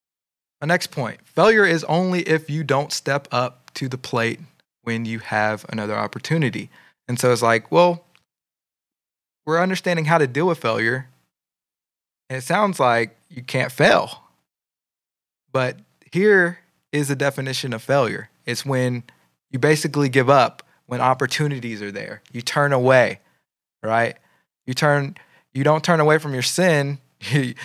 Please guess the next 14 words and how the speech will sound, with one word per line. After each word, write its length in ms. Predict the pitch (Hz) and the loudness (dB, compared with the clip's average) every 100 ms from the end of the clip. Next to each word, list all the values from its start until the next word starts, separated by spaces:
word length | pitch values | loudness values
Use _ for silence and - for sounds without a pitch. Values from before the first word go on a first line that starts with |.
| - | -12
you 100 | 135 | -4
turn 200 | 170 156 | 0 2
away 200 | 143 143 | 2 2
from 200 | 147 135 | 0 -2
the 80 | 120 | 2
righteousness 880 | 120 139 147 127 - 110 - - - _ _ _ _ | 4 4 0 -6 -8 -12 -14 -18 -20 _ _ _ _
and 60 | 123 | -8
you 60 | |
start 260 | 117 135 127 | -2 0 2
walking 340 | 123 127 135 127 | 2 2 0 -4
towards 320 | 123 113 113 | -4 -6 -4
darkness. 600 | 110 120 107 95 - - _ _ _ _ _ _ _ _ _ _ _ - | -2 -2 -4 -14 -14 -20 _ _ _ _ _ _ _ _ _ _ _ -2
That's 600 | 139 147 - - - - _ _ _ _ _ _ _ - | 2 2 0 -8 -14 -18 _ _ _ _ _ _ _ -8
when 480 | 117 110 104 107 | -6 -6 -8 -12